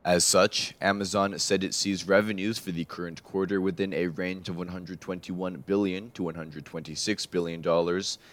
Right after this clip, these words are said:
and that it anticipates an unfavorable impact from foreign currency rates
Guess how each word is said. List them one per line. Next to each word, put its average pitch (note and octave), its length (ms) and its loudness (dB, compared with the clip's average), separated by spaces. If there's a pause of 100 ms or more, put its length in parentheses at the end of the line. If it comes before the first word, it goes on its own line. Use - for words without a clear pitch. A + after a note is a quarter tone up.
(240)
and G#2+ 260 0
that G2+ 200 8
it G2+ 140 4
anticipates F#2 760 0
an F#2 120 -4
unfavorable F2+ 760 -2
impact G2 480 4
from D#2 200 -16
foreign D2+ 320 -6
currency D2+ 440 -10
rates G2 460 2